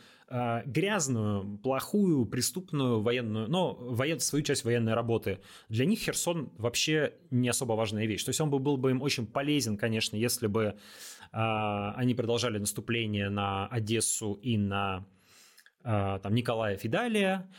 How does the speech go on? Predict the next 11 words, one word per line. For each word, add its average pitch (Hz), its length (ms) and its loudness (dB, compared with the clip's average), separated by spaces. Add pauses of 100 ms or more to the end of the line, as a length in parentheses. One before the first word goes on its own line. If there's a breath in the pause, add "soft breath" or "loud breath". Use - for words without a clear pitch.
(120 loud breath)
Конечно, 151 640 0
он 131 180 2
важен 110 580 0
как, - 480 -6
э, 104 540 0 (1400)
ворота, 135 500 0
которые 117 320 -2
запирают 110 600 -2
путь 110 120 -8
в - 80 -12
Крым, 247 480 2